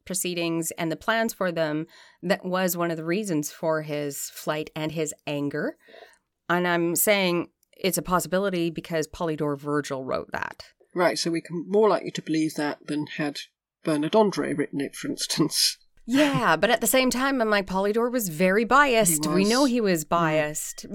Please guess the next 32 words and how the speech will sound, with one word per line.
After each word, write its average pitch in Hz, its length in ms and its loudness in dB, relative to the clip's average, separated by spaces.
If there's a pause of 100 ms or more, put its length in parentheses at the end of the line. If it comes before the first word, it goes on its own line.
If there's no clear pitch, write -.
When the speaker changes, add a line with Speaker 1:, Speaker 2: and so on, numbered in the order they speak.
(120)
Speaker 1:
But 220 320 2
in 254 200 0
this 320 180 0
case, 294 400 -2
would 269 460 -4
bias 247 480 0
make 220 260 -6
him 208 240 -2
make 190 240 -6
that 190 180 -4
assumption? - 640 -4 (720)
I 202 140 -4
can't 220 480 -4
see 214 800 -4
him 170 320 -2
saying 196 380 0
that - 180 -2
because 185 320 -4
neither 254 420 0
one 233 220 -2
of 214 100 -2
those 175 200 -2
puts - 240 -8
Henry 185 320 -2
in 185 80 -2
a 170 60 -4
bad 160 300 0
light. - 440 -4
Speaker 2:
Mm. 220 220 0 (440)
Speaker 1:
So - 300 2
I'm 202 160 2
not, 220 300 4